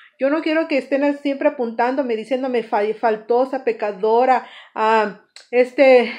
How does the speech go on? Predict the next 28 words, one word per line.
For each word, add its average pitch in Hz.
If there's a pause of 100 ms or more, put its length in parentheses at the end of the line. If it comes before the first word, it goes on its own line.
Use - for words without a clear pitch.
(100)
cebra 254
perdida 233
en 247
el 220
mundo", 220
no, 202
nada 247
de 254
eso. 226 (320)
Eh, 214
digo 254
porque 254
las 220
cebras 262
a 254
veces 226
se -
pierden, 247
como 196
son 226
blancas 240
y 247
negras, 302
se 226
pierden, 226
¿verdad? 254 (360)
Entonces 294
somos, 320